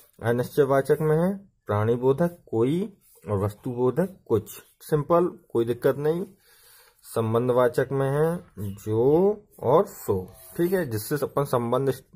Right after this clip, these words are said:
बताते हैं वो संबंधवाचक, जैसे जो और सो। आखिरी, अ,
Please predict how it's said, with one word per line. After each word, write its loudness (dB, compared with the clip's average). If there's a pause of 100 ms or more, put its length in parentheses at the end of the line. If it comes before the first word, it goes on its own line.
(440)
बताते 0
हैं 2
वो 2
संबंधवाचक, -4
जैसे -2
जो 4
और 4
सो। -8 (640)
आखिरी, -6
अ, -14